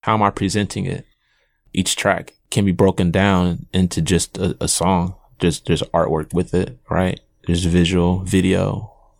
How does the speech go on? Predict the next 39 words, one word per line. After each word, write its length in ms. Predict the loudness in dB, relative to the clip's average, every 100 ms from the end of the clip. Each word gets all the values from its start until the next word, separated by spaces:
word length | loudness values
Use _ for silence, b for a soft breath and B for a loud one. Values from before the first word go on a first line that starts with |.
| -6
um, 540 | -2 0 0 -2 -8 -6
there's 260 | -4 -4 -2
lyrics, 460 | 0 2 -2 -6
so 340 | -8 -8 -10 -12 -6
type 200 | -6 -4
font, 500 | -4 -2 -4 -8 -20 b b b b b b _
you 160 | -2 2
know, 120 | 4
and 120 | 4
then 80 | 4
you 100 | 4
have 180 | 0 -2
the, 240 | -6 -6
the 100 | -4
sound. 500 | -2 0 0 0 -4 -12 _ _ _ _ _ -4
So 180 | 0 0
for 140 | 2
me, 160 | 4 4
I 60 |
wanna, 300 | 4 4 2 -2
you 160 | -2
know, 160 | 0 0
continue 460 | -2 -6 0 0 -2
to 360 | -2 0 0 -4 _ _ _ _ _ -10
explore 520 | -4 -4 2 4 4
the 120 | 2
possibilities. 880 | 0 0 0 -2 0 0 0 -4 -10 _ _ _ -10
Like, 180 | -2
I 60 | -2
came 240 | 0 0
across 460 | 0 0 0 0 -2
the, 120 | -2
um, 460 | 0 -2 -4 -8 -14 _ _ _ _ _ _ -8
like, 180 | -6 -2
sound 340 | 0 0 0
to 40 | -2
paint, 400 | -2 -4 -6 -16 -6
like, 160 | -6 -4
paint 280 | -4 -4